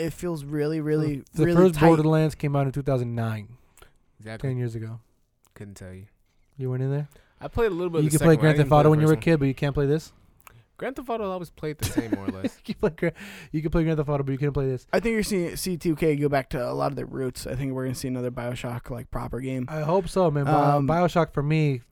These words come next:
Speaker 2: that's one of those games that's, like, near and dear for sure.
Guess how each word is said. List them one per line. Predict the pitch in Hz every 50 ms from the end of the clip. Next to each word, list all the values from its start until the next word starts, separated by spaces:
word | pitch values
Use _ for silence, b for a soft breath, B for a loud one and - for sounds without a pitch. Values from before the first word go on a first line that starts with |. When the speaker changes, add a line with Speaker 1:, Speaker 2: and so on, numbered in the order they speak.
| _ _ _ _ _
Speaker 2:
that's | - 156 151 151 151 139 127 - -
one | 156 147
of | 143 135
those | 139 131
games | 123 127 131 131 120
that's, | 120 117
like, | 127 120
near | 120 123 127 123 123
and | 120 120
dear | 127 123 120 117
for | - - 120
sure. | - - 135 123 117 117 -